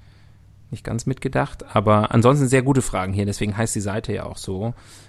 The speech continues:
Ähm, Fragen wie, normale Ballons an die Decke hängen, aber wie? Ähm, aber, äh, und auch hier die Nachhaltigkeitsfrage gestellt. Ähm, aber,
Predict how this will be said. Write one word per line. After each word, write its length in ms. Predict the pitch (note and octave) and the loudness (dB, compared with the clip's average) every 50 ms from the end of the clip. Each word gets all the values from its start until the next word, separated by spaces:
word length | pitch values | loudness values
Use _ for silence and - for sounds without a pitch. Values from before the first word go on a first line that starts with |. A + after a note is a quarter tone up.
| - - - | -20 -14 -10
Ähm, 420 | - F#2+ F#2+ F#2+ F#2+ G2 G#2 G#2 - - - - - - - - C3+ - | -6 -4 -2 -2 -2 -4 -4 -6 -6 -8 -10 -10 -8 -10 -10 -10 -12 -8
Fragen 360 | - - G#2 G#2+ A2 A2 G2+ | -4 -2 0 2 2 2 2
wie, 220 | G#2 G#2 G#2+ - - | 2 0 0 0 4
normale 440 | - B2 B2 B2+ C#3 D3+ F#3 A3+ A#3+ | 6 8 10 12 12 12 10 10 8
Ballons 440 | A3 A3 F#3+ F3 E3+ E3 F3 F3 - | 6 4 6 6 6 4 4 2 0
an 100 | - D#3 | 0 0
die 120 | C#3+ C#3 C#3 | 0 0 0
Decke 240 | - E3 - - C3 | 0 -2 0 0 -2
hängen, 320 | A#2 C3 C3+ C3 A#2+ A#2 | 0 0 0 0 0 0
aber 280 | G2+ G#2+ G2+ G#2+ G2+ G2 | -2 -2 -2 -2 -2 -2
wie? 320 | G#2+ A2 A#2 C3+ F3+ A3+ - _ _ _ _ _ _ _ _ _ _ _ _ _ _ _ _ _ _ _ _ - - _ _ _ _ _ _ _ _ _ _ _ _ _ _ _ - _ _ _ _ _ _ _ _ _ _ _ _ _ _ _ _ _ _ _ - | -2 -2 -2 -2 -4 -4 -6 _ _ _ _ _ _ _ _ _ _ _ _ _ _ _ _ _ _ _ _ -20 -20 _ _ _ _ _ _ _ _ _ _ _ _ _ _ _ -20 _ _ _ _ _ _ _ _ _ _ _ _ _ _ _ _ _ _ _ -12
Ähm, 680 | A#2 A2 A2+ A2+ A2+ A#2 A#2 A#2 A#2 A#2 A#2 A#2+ A#2 - _ _ _ - | -8 -4 -2 -2 0 0 0 0 -2 -2 -2 -4 -6 -8 _ _ _ -6
aber, 1040 | A2+ A2 A2+ A#2+ C3+ D3 D#3 D#3 C3+ - D3 D3+ D#3+ E3+ E3+ F3 F3+ F3+ F3+ - - | -4 -2 0 2 2 2 0 0 0 0 0 0 0 -2 -2 -2 -2 -4 -4 -6 -4
äh, 60 | - B2+ | -2 -2
und 300 | B2+ C3+ - C3+ B2 B2 | -2 0 -2 -4 -4 -4
auch 120 | B2 - | -2 -2
hier 100 | - C3+ | -2 -2
die 100 | C3 B2+ | 0 0
Nachhaltigkeitsfrage 960 | A#2 A#2 B2 - - D3+ D#3 C#3+ - - D3 D3 - - - C#3+ C#3+ D3 C#3+ | 0 -2 -2 -2 -2 -2 -4 -4 -6 -6 -8 -8 -8 -6 -4 -2 -2 -2 -4
gestellt. 680 | D3 D3+ - - - D#3+ D3+ D#3 E3+ G#3+ A#3 - - - _ - _ _ _ _ _ _ _ _ _ _ _ _ _ _ _ _ _ _ _ _ _ _ _ _ _ _ _ _ _ _ _ - - | -6 -8 -10 -8 -6 -4 -4 -4 -4 -6 -8 -12 -18 -20 _ -20 _ _ _ _ _ _ _ _ _ _ _ _ _ _ _ _ _ _ _ _ _ _ _ _ _ _ _ _ _ _ _ -12 -8
Ähm, 540 | G#2+ G#2+ G#2+ G#2+ G#2+ G#2+ A2 G#2+ A2 A2 - _ _ _ | -6 -4 -4 -2 -2 -2 -2 -2 -4 -6 -6 _ _ _
aber, 340 | - A2 A2+ A#2+ A#2 A2+ | -2 0 2 2 0 0